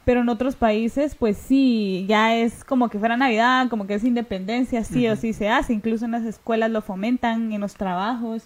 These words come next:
Speaker 2: Ujú.
Speaker 1: Acá en Guatemala, pues, está como que empezando, tal vez ya viene de algunos años, pero yo creo que ya en estos años ya se está dando más a conocer, que incluso en algunos bares, restaurantes dan premios por el mejor disfraz,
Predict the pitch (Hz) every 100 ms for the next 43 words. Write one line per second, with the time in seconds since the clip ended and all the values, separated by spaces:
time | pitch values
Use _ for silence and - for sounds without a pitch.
0 | - 160 127 139 147 - - - 240 285
1 | 330 302 254 285 285 - - 220 - 247
2 | 294 339 - 233 214 190 240 254 254 262
3 | 254 254 254 - _ _ _ _ - -
4 | 233 240 269 269 277 262 226 240 247 247
5 | 262 262 254 226 214 208 240 240 202 214
6 | 214 220 226 240 233 226 226 220 226 233
7 | - 226 220 214 208 208 220 214 220 233
8 | - 202 180 - 254 262 - 226 214 262
9 | 285 302 - - - - 254 247 262 277
10 | 269 247 254 254 254 233 226 233 208 214
11 | 220 220 208 214 214 220 262 262 269 254
12 | 233 202 190 190 208 196 214 202 247 262
13 | 320